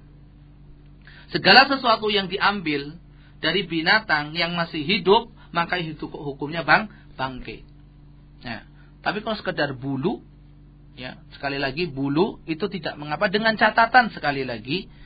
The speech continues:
tidak menyakiti binatang tersebut. Tidak menyakiti binatang ter-, tersebut. Sebagaimana di sebagian tempat mungkin, ya,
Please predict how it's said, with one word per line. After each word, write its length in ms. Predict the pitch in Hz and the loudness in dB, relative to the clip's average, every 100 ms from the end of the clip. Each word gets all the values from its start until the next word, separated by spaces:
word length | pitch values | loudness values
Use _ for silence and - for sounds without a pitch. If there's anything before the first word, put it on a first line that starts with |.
| - - | -18 -2
tidak 300 | 247 208 214 | 0 2 2
menyakiti 560 | 202 196 175 190 185 202 | 2 0 0 -2 -4 -4
binatang 480 | 160 151 147 165 156 | -2 -2 -2 -4 -4
tersebut. 480 | 156 - 131 117 - - - - - - - - - - - - - - | -8 -10 -12 -14 -18 -20 -20 -20 -20 -20 -20 -20 -20 -20 -20 -20 -20 -14
Tidak 200 | 139 139 | -8 -6
menyakiti 400 | 143 143 - 160 | -2 -2 -2 -4
binatang 400 | 175 143 139 165 | -2 -2 0 0
ter-, 240 | 160 190 220 - - | 4 4 2 -8 -12
tersebut. 480 | 170 160 165 135 113 - - - - - - - - | -10 -6 -8 -8 -14 -16 -20 -20 -20 -20 -20 -20 -8
Sebagaimana 880 | 160 160 147 143 135 131 202 285 285 - - - - - - - | -2 0 0 -2 -4 0 2 2 -2 -18 -20 -20 -20 -20 -18 -4
di 80 | 165 | -4
sebagian 640 | 160 139 147 139 139 131 | -4 -4 -4 -4 -6 -8
tempat 400 | 127 120 196 - | -12 0 0 0
mungkin, 560 | 175 143 143 160 208 240 - - - - - - - - | -8 -8 -4 -2 -4 -8 -20 -20 -20 -20 -20 -20 -20 -14
ya, 240 | 135 127 | -10 -10